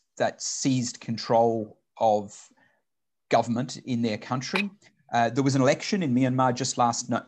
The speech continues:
just last November. It overwhelmingly rejected the military's proxy party a-, and endorsed the, uh, c-, the, the civilian administration, uh, which was led by Aung San Suu Kyi.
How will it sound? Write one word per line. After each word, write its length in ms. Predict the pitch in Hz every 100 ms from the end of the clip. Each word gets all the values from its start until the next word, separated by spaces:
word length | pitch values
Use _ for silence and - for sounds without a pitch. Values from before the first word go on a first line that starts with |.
| -
just 220 | 131 -
last 300 | 120 117 -
November. 540 | 117 107 120 156 151 -
It 120 | 127
overwhelmingly 1000 | - 147 139 139 123 131 156 156 131 120
rejected 760 | 107 110 104 135 135 - 123 104
the 80 | 113
military's 520 | 117 113 - 110 98
proxy 500 | - 117 - - 101
party 520 | - 123 151 - 202 _ _ _ - - _ _ -
a-, 120 | 120 120
and 280 | 127 120 107 131
endorsed 680 | 117 127 120 120 - - - _ _ -
the, 540 | 123 117 110 107 104 - _ _ _ -
uh, 140 | 92 - -
c-, 320 | - - 101 - _ _ _ _ _ 95 -
the, 140 | 123 120
the 240 | 120 107
civilian 840 | 107 - 123 123 160 156 123 110 - - _ -
administration, 1160 | 117 107 117 123 107 - 113 110 120 143 156 131
uh, 220 | - 104
which 200 | 101 117
was 120 | 110
led 160 | 117 107
by 120 | 104
Aung 160 | 104 107
San 220 | - 107
Suu 220 | - 113
Kyi. 440 | - 160 170 170